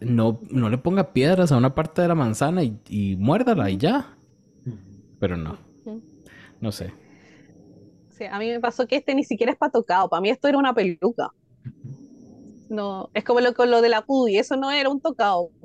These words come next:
Speaker 3: punto. Como que me pasa similar con la nasa.
Speaker 1: Ujú.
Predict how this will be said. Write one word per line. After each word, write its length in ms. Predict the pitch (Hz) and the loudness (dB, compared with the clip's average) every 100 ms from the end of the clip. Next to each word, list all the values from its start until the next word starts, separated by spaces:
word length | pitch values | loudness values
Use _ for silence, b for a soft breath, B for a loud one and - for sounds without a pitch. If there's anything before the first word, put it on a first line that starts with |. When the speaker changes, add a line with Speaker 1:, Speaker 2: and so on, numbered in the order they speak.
| - | -8
Speaker 3:
punto. 520 | 208 196 - - - _ - | -6 -6 -10 -12 -14 _ -16
Como 220 | - 208 208 | -14 -12 -14
que 120 | 196 | -12
me 120 | 196 | -12
pasa 320 | - 220 214 | -6 -6 -4
similar 480 | 214 202 196 175 - - - | -10 -10 -8 -8 -8 -18 -16
con 120 | - | -12
la 100 | 90 | -12
nasa. 320 | - - - - - - - | -14 -20 -20 -20 -20 -18 -8
Speaker 1:
Ujú. 240 | 123 98 | -6 -6